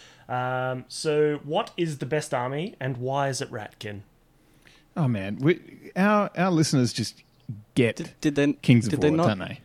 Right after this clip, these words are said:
Speaker 1: They
Speaker 2: They
Speaker 1: do.
Speaker 2: just
Speaker 3: S-,
Speaker 2: get it.
Speaker 3: Steve, did you watch or listen to the, uh, tier list?
Speaker 1: I do believe I heard Steve just say yes.
Speaker 2: Just because you're top tier does, it clearly says what's the best army, not what's the
Speaker 3: Yeah.
Speaker 2: highest tier.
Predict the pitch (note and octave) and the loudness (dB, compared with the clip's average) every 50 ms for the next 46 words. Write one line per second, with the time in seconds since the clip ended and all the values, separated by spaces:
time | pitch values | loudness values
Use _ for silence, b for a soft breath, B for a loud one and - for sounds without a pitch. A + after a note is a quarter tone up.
0 | - - - - _ _ - - - _ _ B2+ B2+ C3+ C3+ A2+ - A#3 G#3 - | -20 -20 -20 -20 _ _ -20 -20 -20 _ _ -4 -2 -2 0 0 0 0 0 0
1 | - - - - B2 B2 A#2 F2+ - - - - F3 D#3 B2+ B2+ E3 - - - | -4 -8 -8 -2 0 0 0 0 -2 -4 2 6 6 8 8 6 4 2 -2 -12
2 | - _ _ - - D3+ - - D3+ D#3 F3 F#3+ - - - - - _ _ _ | -20 _ _ -2 -2 0 2 2 2 2 2 0 0 -4 -10 -14 -18 _ _ _
3 | - B2+ B2 B2 C3 - - C3 B2 - - B2+ A2+ A2+ A2+ A2 G#2+ G#2 G#2 G2+ | -4 -2 0 0 0 2 0 -2 -2 0 -4 -2 -2 0 0 0 0 2 2 0
4 | G2+ - - - - - C3+ C#3+ D3 C#3+ C#3+ - - - E3+ A#3+ - - - - | 0 -2 -6 -8 -6 -2 -2 0 0 -2 -2 -6 -6 -6 -4 -4 -6 -8 -14 -16
5 | - - b b b b b b b b b b b b b b b b _ _ | -20 -20 b b b b b b b b b b b b b b b b _ _
6 | _ B2+ B2 A#2 A#2 A#2 A#2 A#2 A2+ A2+ - C3 B2 B2+ C3 B2+ A#2+ A#2+ A2+ A2+ | _ -8 -6 -4 -4 -2 -4 -4 -6 -6 -6 -6 -4 -4 -4 -4 -4 -4 -6 -4
7 | B2 A#2+ A#2+ A#2 - - B2 A2+ A2+ A2 - - A#2 - - A2+ A2+ A2+ A2+ G#2 | -4 -6 -6 -6 -8 -8 -6 -6 -8 -8 -8 -10 -12 -10 -10 -8 -6 -6 -6 -6
8 | G#2 - - - - _ _ _ _ _ _ _ _ _ _ _ _ _ _ _ | -6 -8 -8 -8 -12 _ _ _ _ _ _ _ _ _ _ _ _ _ _ _
9 | _ _ - - D3 - - E3 - F3 D#3 C#3+ A#2+ - D3+ D3 - - - - | _ _ -6 -6 -2 2 2 6 8 8 6 6 4 6 4 4 4 4 4 6
10 | C3+ B2 A#2 B2 A#2+ B2 - - C3 - - - - D#3+ E3+ E3 D3 - - C3 | 6 8 8 6 4 4 4 2 2 2 2 2 4 6 6 6 6 6 6 4
11 | A#2+ A2 G#2 A#2 B2 - - - G#2+ G2 G2+ A2+ A#2 A2+ - - - B2 G2 F2+ | 4 6 4 2 2 2 2 0 0 0 2 2 2 2 0 -2 -4 -4 -4 -4
12 | F#2 F#2 D2+ - - b b b b b b - A2+ A#2+ B2 - B2 - - - | -4 -6 -6 -8 -8 b b b b b b 0 2 2 4 4 2 0 0 -2
13 | - B2 G3 G#3 D3+ A#2 G#2+ G#2 G2+ G#2 G2+ - - - - G#2 F#2 D2 E2+ | -2 -2 0 2 2 2 2 2 0 0 -2 -6 -8 -8 -8 -6 -6 -6 -8